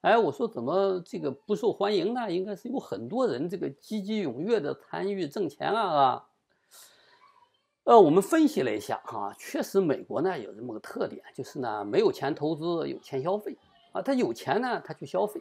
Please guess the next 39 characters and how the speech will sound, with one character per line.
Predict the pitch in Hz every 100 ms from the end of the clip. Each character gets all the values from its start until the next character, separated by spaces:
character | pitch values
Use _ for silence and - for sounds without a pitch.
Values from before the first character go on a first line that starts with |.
| -
啊， | 117
有 | 101
钱 | - 151
我 |
买 | 127 98
个 | 104
车 | - - 202
吧 | 180 - _ _ _
啊。 | - 90 _ _ _ - - _ _ _ _ _
这 | - 190
个 | 175 156 147 139 131 127 123 - - - - - - -
有 | 208 160
的 | 175 240 226 214 196 185 - -
现， | - -
现 | 180 240 185
在 | 170 156 156 -
不 | -
是 | 175
说 | 196
美 | 175 117
国 | 156
政 | 180 165
府 | 120
发 | - - - 294
钱 | - - 127
吗？ | 127
是 | 120
不 | 120
是？ | 120
哎， | 117 151 -
发 | - 185
些 | 202
钱 | 196 185
来， | 175 175 _ _ _ _ _ _ _
呃， | - 139
发 | - 165
了 | 165
这 | 147 147
个 | 135 123 104 78